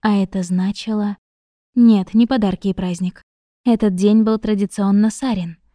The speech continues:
Мы родились с разницей в пару лет, но в один день. Обладающая множеством друзей и поклонников, сестра всегда закатывала вечеринку в доме, и мало кто вспоминал, что не только у белокурой сестрички Гринвильд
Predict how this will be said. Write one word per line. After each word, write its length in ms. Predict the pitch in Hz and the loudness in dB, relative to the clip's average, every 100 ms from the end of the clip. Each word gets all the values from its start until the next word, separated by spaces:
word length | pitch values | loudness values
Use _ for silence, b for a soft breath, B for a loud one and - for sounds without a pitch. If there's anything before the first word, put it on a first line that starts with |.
| _ _ - | _ _ -2
Мы 200 | 226 226 | 2 4
родились 420 | 214 208 214 208 | 2 0 -2 -4
с 80 | - | -4
разницей 500 | 220 208 208 196 208 | -2 2 0 0 -6
в 80 | - | -6
пару 240 | 214 208 | -4 -2
лет, 320 | 214 262 - _ _ - | -2 -4 -8 _ _ 0
но 220 | 220 214 | 4 4
в 60 | 208 | 4
один 260 | 196 233 | 4 2
день. 260 | 220 180 165 _ _ _ _ - | 2 -2 -6 _ _ _ _ -8
Обладающая 800 | 226 208 208 208 202 196 214 202 | -4 0 0 0 -2 -4 -4 -2
множеством 580 | 202 202 196 - 208 196 | 0 0 -4 -6 -2 0
друзей 320 | 196 190 196 | 0 0 -2
и 20 | |
поклонников, 760 | 190 196 208 247 240 214 208 - b | -2 -6 -2 0 0 0 -6 -8 b
сестра 400 | - 226 - 220 | -8 -8 -4 -4
всегда 440 | 202 - 202 196 233 | -4 -4 -2 -2 -2
закатывала 600 | 240 - 220 208 208 202 | -2 -4 -4 0 0 0
вечеринку 560 | 196 - 208 190 - | -2 -2 0 0 -2
в 80 | 185 | -6
доме, 360 | 180 208 214 214 _ _ | -2 0 2 0 _ _
и 100 | 240 | 2
мало 260 | 226 247 254 | 4 4 0
кто 220 | 240 233 | -2 -6
вспоминал, 640 | 202 - 220 208 208 220 | -4 -2 2 2 2 -2
что 200 | 208 - | -4 -2
не 140 | 226 247 | 0 0
только 320 | 285 226 214 | -2 -2 -2
у 80 | 196 | -2
белокурой 500 | 190 190 - 196 190 | 0 -2 -2 -4 -4
сестрички 560 | - - 202 185 - | -6 -6 -6 -6 -6
Гринвильд 640 | 185 190 202 208 208 202 | -4 0 0 2 0 -2